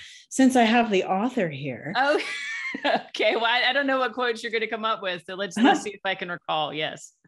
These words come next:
Speaker 1: And I'll try to read clearly. I'm getting starstruck.
Speaker 2: Oh, okay. <laughs>
Speaker 1: Uh-huh. So one thing you said, "There is only so much that can be achieved by looking at what has already happened.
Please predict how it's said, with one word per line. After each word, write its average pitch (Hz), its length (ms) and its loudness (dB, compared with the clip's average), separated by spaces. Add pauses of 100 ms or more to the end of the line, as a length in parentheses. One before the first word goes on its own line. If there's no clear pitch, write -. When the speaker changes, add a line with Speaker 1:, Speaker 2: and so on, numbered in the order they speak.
(140)
Speaker 1:
And 240 220 6
I'll 240 120 8
try 233 200 2
to 240 80 6
read 240 220 2
clearly. 220 400 2
I'm 185 100 -4
getting 202 240 -2
starstruck. 190 800 -8 (140)
Speaker 2:
Oh, 226 300 2
okay. 165 300 -6
<laughs> - 60 -20 (220)
Speaker 1:
Uh-huh. 277 460 -2 (440)
So 285 240 6
one 254 340 4
thing 359 140 4
you 269 100 8
said, 208 240 0
"There 220 160 6
is 226 140 4
only 330 340 4
so 277 440 0
much 262 500 -2
that 190 140 -6
can 233 160 0
be 220 120 -4
achieved 208 680 -6
by 180 180 -4
looking 190 600 -6
at 180 220 -6
what 190 180 0
has 190 200 -6
already 175 600 0
happened. 190 600 -6